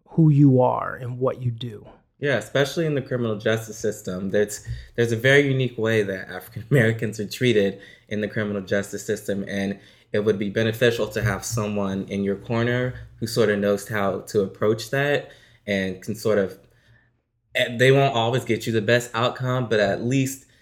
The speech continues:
Speaker 2: knowing that they understand the struggle and so they can better present it maybe.
Speaker 1: Exactly.
Speaker 2: Um, I, absolutely.
Speaker 1: What you do as a criminal defense attorney, and, and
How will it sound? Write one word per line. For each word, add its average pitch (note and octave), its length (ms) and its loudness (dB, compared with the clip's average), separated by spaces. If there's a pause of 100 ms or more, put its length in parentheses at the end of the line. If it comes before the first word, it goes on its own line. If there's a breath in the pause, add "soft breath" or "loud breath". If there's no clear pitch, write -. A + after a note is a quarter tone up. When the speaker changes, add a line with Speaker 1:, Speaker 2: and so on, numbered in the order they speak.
(300)
Speaker 2:
knowing A#2 520 6
that G2 260 0
they G#2 140 4
understand G#2 500 -2
the G2 60 -4
struggle A2 500 0
and A2 100 0
so G2 180 0
they F#2 140 0
can G2+ 200 -6
better G2 200 2
present G2+ 460 -4
it G#2 140 0
maybe. C#3 500 0
Speaker 1:
Exactly. C#3+ 640 6
Speaker 2:
Um, F#2+ 280 -6 (140)
I, D#3 220 0 (300)
absolutely. G#2 680 -2 (220)
Speaker 1:
What F3+ 360 8
you C4 120 8
do G3 340 10
as D3+ 120 10
a D3 60 4
criminal C#3+ 420 6
defense B2+ 440 0
attorney, G#2 600 -10
and, B2+ 260 -2
and A#2 280 -8